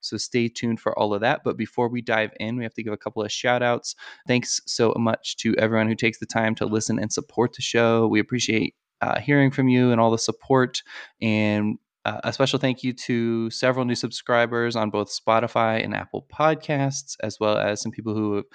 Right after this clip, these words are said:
interacted with, uh, the Spotify question prompts over the last few weeks. That's great. We like to hear from you there. And a huge shout out to David Chen for becoming the latest patron here at the Bolt Zone. And if you like the show, you wanna help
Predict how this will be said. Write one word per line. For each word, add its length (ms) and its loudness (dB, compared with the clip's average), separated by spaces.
interacted 520 2
with, 260 -2
uh, 260 0
the 120 -8
Spotify 840 0
question 420 -4
prompts 340 -4
over 140 -2
the 80 -2
last 300 0
few 120 0
weeks. 240 -2
That's 200 -6
great. 280 0
We 120 -2
like 160 -2
to 100 -10
hear 140 -4
from 160 -8
you 80 -6
there. 400 2
And 260 4
a 60 2
huge 220 2
shout 200 2
out 220 0
to 160 2
David 440 2
Chen 380 0
for 140 -2
becoming 340 0
the 100 0
latest 400 0
patron 440 -2
here 340 -2
at 160 0
the 80 -2
Bolt 260 0
Zone. 360 -4
And 260 2
if 160 -2
you 540 4
like 180 4
the 80 4
show, 240 4
you 160 4
wanna 160 4
help 220 -2